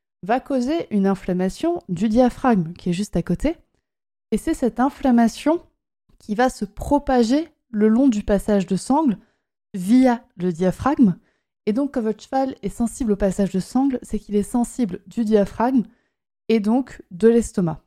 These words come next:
Mais il n'y a pas de lien direct entre le passage de sangle et l'estomac. Par contre, le lien se fait via le diaphragme. Donc, si votre cheval mord au sanglage ou qu'il a mal au niveau du passage de sangle,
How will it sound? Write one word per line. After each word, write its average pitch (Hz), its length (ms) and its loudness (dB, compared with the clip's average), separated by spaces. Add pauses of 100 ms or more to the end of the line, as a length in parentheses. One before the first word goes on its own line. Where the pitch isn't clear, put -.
(160)
Mais 220 120 2
il - 20 2
n'y 220 80 4
a 208 60 2
pas 262 160 2
de 240 100 4
lien 233 260 4
direct 226 440 0 (100)
entre 190 220 -4
le 202 60 0
passage 214 360 0
de 196 80 -2
sangle 226 380 0 (120)
et 208 80 -2
l'estomac. 190 500 0 (160)
Par 180 160 -6
contre, 226 220 2
le 214 80 2
lien 214 360 0 (120)
se 196 80 -6
fait 226 220 -2
via 196 320 0
le 202 120 -2
diaphragme. 170 540 -6 (680)
Donc, 247 180 -2
si - 140 -8
votre 330 160 2
cheval 240 520 -2
mord 220 540 4
au 190 80 0
sanglage 190 720 4
ou 190 60 -10
qu'il - 240 -4
a 180 100 4
mal 214 460 2
au 185 120 2
niveau 185 280 4
du 175 140 -8
passage 190 440 2
de 190 100 2
sangle, 214 440 0